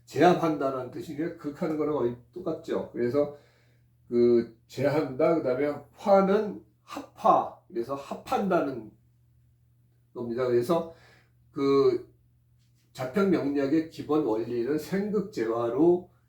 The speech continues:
이 사주를 감명한다. 그래서 결국은 이것이 토대가 돼서 우리가 사주를 풀 수 있는 겁니다. 여기다가 우리가 나중에 배우는 십성, 그 다음에 육친을 내서 그 사람이 어떤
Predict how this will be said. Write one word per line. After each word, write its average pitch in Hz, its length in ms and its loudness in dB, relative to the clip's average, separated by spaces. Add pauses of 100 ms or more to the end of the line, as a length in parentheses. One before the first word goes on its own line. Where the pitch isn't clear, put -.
(100)
이 131 200 -6
사주를 127 800 -2
감명한다. 107 720 -8
그래서 123 500 -2 (220)
결국은 147 520 2
이것이 185 540 4
토대가 196 560 4
돼서 135 600 -2 (360)
우리가 127 240 -6
사주를 135 420 -8
풀 - 160 -8
수 - 140 -2
있는 123 200 -2
겁니다. 113 400 -2
여기다가 147 1000 0 (380)
우리가 135 280 -2
나중에 131 320 -2
배우는 120 340 0
십성, 175 580 0
그 151 60 0
다음에 131 200 -6
육친을 143 460 -6
내서 156 600 0 (360)
그 - 80 -14
사람이 127 400 2
어떤 139 500 -4